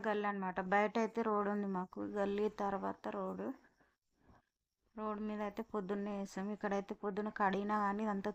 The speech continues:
తొక్కుడు అవుతుంది అనమాట, ఈ గల్లీలో ఉండదు. అయితే ఇల్లు తుడిచినాక మళ్ళీ ఒకసారి మాప్ పెట్టేసి, ఆ, గల్లంతా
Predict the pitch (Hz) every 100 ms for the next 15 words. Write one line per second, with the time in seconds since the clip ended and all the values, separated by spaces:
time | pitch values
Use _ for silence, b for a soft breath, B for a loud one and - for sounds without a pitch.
0 | 208 196 - 214 202 196 190 185 185 196
1 | 190 196 196 202 202 214 196 190 185 220
2 | 269 - _ _ _ - 208 220 220 202
3 | 202 214 214 208 196 - 202 208 240 226
4 | 196 196 - 202 190 196 190 - _ -
5 | 202 196 196 196 202 220 - 302 - _
6 | _ _ _ _ _ _ - 214 202 190
7 | 185 - _ _ _ - 220 208 208 202